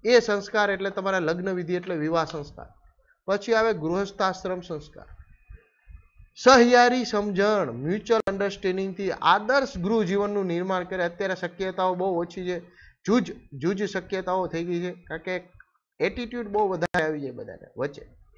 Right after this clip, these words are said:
આ સહિયારી સમજણથી આદર્શ ગૃહ જીવનનું નિર્માણ કરી પતિ પત્ની ગૃહસ્થ જીવનના અમુક નિયમો હોય એ નિયમોનું પાલન કરી સુખમય જીવન વ્યતીત કરે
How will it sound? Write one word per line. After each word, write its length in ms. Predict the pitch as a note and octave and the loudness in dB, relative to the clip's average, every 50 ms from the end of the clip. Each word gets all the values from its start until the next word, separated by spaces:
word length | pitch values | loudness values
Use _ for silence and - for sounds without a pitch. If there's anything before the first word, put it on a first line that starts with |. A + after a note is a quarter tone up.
| - - - - - - - - - - | -20 -20 -20 -20 -20 -20 -20 -20 -8 -2
આ 80 | - G3 | -2 0
સહિયારી 580 | F#3+ - G#3+ G#3+ G3+ A3 B3+ C4+ C4 C4+ C4+ - | 2 4 4 6 6 8 8 8 8 8 6 0
સમજણથી 680 | - G#3 G#3 G3+ F#3 F#3+ F#3+ F3+ F3 - F#3 G3+ A3+ | 0 -2 -2 0 0 0 0 -2 -4 -6 -4 -4 -2
આદર્શ 600 | A3 - - D#3+ F3 F#3 G3+ A3 B3+ A#3+ - F3 | -2 0 2 2 2 4 4 4 4 4 4 0
ગૃહ 200 | E3+ F3+ G#3 G#3 | -2 -2 -2 0
જીવનનું 460 | E3+ D#3 F3+ F#3+ G3 F#3+ F#3+ F#3+ F#3+ | 0 -2 -2 -2 -2 -2 -4 -4 -4
નિર્માણ 380 | F3+ D#3+ D3+ D#3 E3 F3 F3 E3+ | -2 -4 -2 -2 0 0 -2 -2
કરી 220 | E3+ F#3 F3 F3 | -4 -4 -6 -6
પતિ 320 | F3 F3 F3 E3+ E3 A3+ G#3+ | -6 -4 -6 -6 -6 -6 -8
પત્ની 380 | G#3 - F#3 F3+ - F#3+ F3+ D#3+ | -8 -8 -8 -8 -6 -8 -8 -4
ગૃહસ્થ 380 | C#3+ D#3+ G#3 A3 G#3+ - - F3 - - _ - - - _ _ - | 0 2 2 2 2 -2 -8 -14 -16 -18 _ -20 -20 -20 _ _ -2
જીવનના 520 | D#3 F3 F#3+ G#3 G#3 G#3 G3+ G3+ G3+ G3 | 0 2 4 4 4 2 2 2 2 2
અમુક 240 | F#3+ F#3+ G3 G3 F#3 | 2 0 -2 -4 -4
નિયમો 520 | E3+ D#3+ D#3+ D#3+ E3 F3 F3+ F3+ F3+ F3 F3 | -4 -4 -2 0 0 0 0 0 0 -2 -2
હોય 160 | E3+ D3+ - - - - - - - - - - - - | -4 -4 -8 -10 -14 -18 -20 -20 -20 -20 -20 -20 -14 -10
એ 60 | D#3+ D#3 | -8 -6
નિયમોનું 580 | D3+ D#3 F3+ G#3 G#3+ G#3 G3+ G3+ G3+ G3 G3+ | -2 0 2 2 2 2 0 -2 -4 -4 -2
પાલન 280 | E3 D#3 F3+ F3+ F3+ F3 | -2 -2 0 0 -2 -4
કરી 180 | F#3 F#3 F3+ | -6 -6 -8
સુખમય 420 | F3 - - F#3 F3+ - F3+ F3+ D#3+ | -8 -8 -8 -10 -10 -8 -8 -8 -8
જીવન 340 | B2+ A#2 C3+ D#3 E3+ E3 D3+ | -8 -6 -6 -6 -4 -4 -4
વ્યતીત 320 | D3 D#3 D3+ D#3 F3+ F3 - | -6 -6 -8 -8 -12 -12 -8
કરે 180 | - F3 F3+ | -8 -6 -6